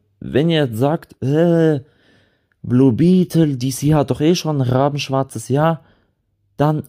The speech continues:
sagt mal, dann nehmt euch am Riemen und geht ins Kino und schaut euch diesen Film an und sagt nicht einfach so, äh, D C hat eh schon ein rabenschwarzes Jahr, also können wir es ja noch schwarzer machen.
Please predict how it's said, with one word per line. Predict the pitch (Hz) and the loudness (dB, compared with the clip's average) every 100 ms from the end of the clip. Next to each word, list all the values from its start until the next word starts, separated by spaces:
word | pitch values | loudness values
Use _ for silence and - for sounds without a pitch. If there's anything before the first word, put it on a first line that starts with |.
| _ | _
sagt | 101 156 214 - | -4 -2 -2 -2
mal, | 165 143 - | 0 0 0
dann | 113 113 - | -2 -2 -2
nehmt | 143 220 339 | -2 -2 -2
euch | 233 170 - 120 | -2 -2 -4 -2
am | 113 | 0
Riemen | 104 143 226 202 220 - _ _ _ - | 0 2 4 4 2 -2 _ _ _ -4
und | 113 | -2
geht | 110 165 156 | 2 2 0
ins | 139 - | -4 -10
Kino | - 143 98 90 - _ _ | -6 -4 -4 -6 -18 _ _
und | - - | -10 -4
schaut | 135 139 | -2 -2
euch | 139 | -4
diesen | 117 117 | -6 -4
Film | 120 104 | -2 0
an | 117 110 | 0 0
und | 101 | -2
sagt | 127 - | -4 -4
nicht | 120 120 | -6 -2
einfach | 117 104 | -2 -2
so, | 107 104 _ _ _ | -6 -8 _ _ _
äh, | 113 127 139 117 | 0 2 2 0
D | |
C | 104 127 127 | -2 -2 -2
hat | 113 | 0
eh | 151 | -2
schon | - 147 131 | -2 -4 -2
ein | |
rabenschwarzes | 123 135 127 - 123 117 123 | -2 -2 -4 -4 -4 -4 -2
Jahr, | 117 | -2
also | 107 | -2
können | 104 107 | -4 -4
wir | |
es | 107 | -4
ja | 101 | -4
noch | 104 - | -4 -4
schwarzer | 90 92 - | -6 -6 -6
machen. | 90 90 | -8 -8